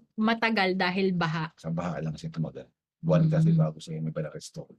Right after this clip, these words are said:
Speaker 1: Mm. How about yung Glenda? Marami ding nag-fall down dito. Naalala ko, papasok tayo sa trabaho nito.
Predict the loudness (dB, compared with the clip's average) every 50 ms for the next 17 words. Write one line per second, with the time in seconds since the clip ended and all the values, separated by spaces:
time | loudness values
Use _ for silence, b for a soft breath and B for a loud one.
0 | _ _ _ _ _ _ _ _ _ 2 6 6 8 8 8 8 8 10 10 10
1 | 10 8 8 8 8 6 4 4 2 2 4 6 6 6 4 4 4 6 6 8
2 | 8 8 6 6 4 4 2 2 2 2 2 2 2 2 2 2 2 2 2 2
3 | 2 2 2 2 2 0 0 -2 -2 -2 -2 -2 -2 -2 -2 -2 -2 -2 -2 -2
4 | -2 -2 -2 -2 -2 -2 -2 -4 -4 -4 -2 -2 -4 -4 -6 -6 -8 -8 -6 -4
5 | -4 -6 -6 -8 _ -4 -4 -4 -2 -4 -2 0 0 2 2 2 2 2 0 -2
6 | -6 -6 -8 -6 -4 -4 -2 -2 -2 -2 -4 -6